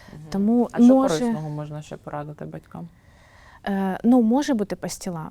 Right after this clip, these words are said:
Speaker 2: Просто, е, солодке не можна прибрати. Це зрозуміло. З трьох років, якщо вдома цього немає, то садочки або десь дні народження, ну, там всі їдять, всі замовляють.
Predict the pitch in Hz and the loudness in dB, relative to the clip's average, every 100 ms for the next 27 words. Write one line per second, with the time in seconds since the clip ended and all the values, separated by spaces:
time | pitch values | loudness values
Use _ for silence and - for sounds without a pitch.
0 | 208 262 254 - 262 - - - 202 202 | -6 -4 -2 -4 -6 -8 -14 -4 -2 -2
1 | - 220 - 254 370 - 240 226 285 262 | -6 -8 -2 0 0 2 2 4 2 2
2 | 247 - - 214 175 147 - 180 190 _ | 0 0 -4 -4 -4 -8 -10 -16 -18 _
3 | _ _ _ - _ - 254 254 - 202 | _ _ _ -20 _ -6 0 0 -2 -2
4 | 208 190 180 165 165 - 214 - 294 392 | 0 0 -2 -4 -8 -4 -4 0 -2 0
5 | 277 240 - - 208 - 240 214 226 202 | 0 -2 -8 -4 -4 -2 -2 4 4 4
6 | - 202 208 202 240 381 285 - 208 196 | 0 -2 -2 0 0 0 -2 0 2 2
7 | 190 180 170 - - - - - 202 - | 2 0 -2 -6 -10 -18 -20 -20 -14 -4
8 | 208 220 330 - - 277 - _ _ - | 0 0 -2 -4 -6 -8 -8 _ _ -20
9 | - - - 180 185 175 170 175 190 190 | -20 -10 -4 0 0 0 0 -2 0 2
10 | 196 196 247 320 262 233 233 233 233 208 | 2 0 -2 -2 0 2 2 0 0 0
11 | 175 - _ _ _ _ _ - - - | -2 -10 _ _ _ _ _ -20 -12 -4
12 | 226 202 196 240 381 - - 208 202 196 | -2 0 -2 0 -2 -4 0 0 2 -2
13 | 175 175 170 - - | -2 -8 -10 -12 -16